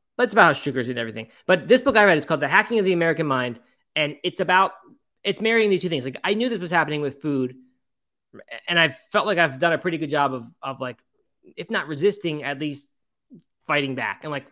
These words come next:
figuring out how to just not eat that kind of food anymore. Um,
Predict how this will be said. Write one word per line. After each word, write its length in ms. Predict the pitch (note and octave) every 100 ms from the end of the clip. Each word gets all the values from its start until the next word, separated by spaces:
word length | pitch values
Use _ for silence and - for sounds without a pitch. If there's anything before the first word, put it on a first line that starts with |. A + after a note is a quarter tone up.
| _
figuring 280 | G3+ F3 E3
out 120 | D3
how 100 | C3
to 80 | C#3
just 200 | C3 B2+
not 280 | C3+ B2 B2
eat 160 | A#2+ - _ _ _ -
that 180 | C3
kind 100 | C3+
of 80 | C3
food 140 | B3+ F#3+
anymore. 320 | B2+ G#2+ _ _ _ _ -
Um, 380 | C#3 B2 A#2+